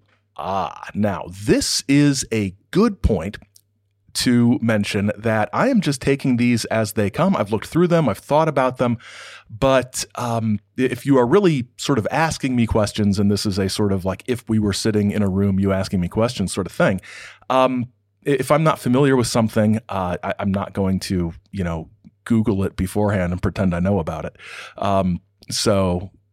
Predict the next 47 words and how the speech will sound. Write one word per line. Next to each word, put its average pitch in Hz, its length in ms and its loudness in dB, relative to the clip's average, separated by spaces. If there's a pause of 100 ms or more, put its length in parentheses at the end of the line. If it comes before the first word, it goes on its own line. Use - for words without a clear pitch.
(200)
there's, 98 380 -2
there's 95 240 0
that. 95 220 0
So 139 100 0
there 131 100 4
might 135 180 2
be 123 80 -2
some 117 220 0
questions 113 360 2
in 110 80 4
here 107 200 4
where 107 100 4
I'm 104 120 4
like, 95 200 -2
"I'm, 147 300 0
I'm 165 180 0
not 104 180 -2
familiar 127 380 0
with 127 140 0
that 123 160 2
case 127 260 -2
at 120 60 0
all, 170 280 -2 (100)
but 107 220 0
I 101 140 0
will 104 140 0
check 104 280 -2
it 104 80 0
out." 104 240 -2 (400)
But - 320 2
I 110 200 2
am 135 320 4
a 117 80 -2
bit 113 240 2
familiar 110 500 2 (220)
with 113 340 2 (140)
Henry 98 500 0
Wallace. 101 580 0
So, - 360 2 (840)
sort 151 220 0
of 107 60 -4
thumbnail 131 460 2
sketch 120 320 0
of 107 100 -4
Hen-, 117 240 -2
Henry 113 260 0
Wallace. 113 400 2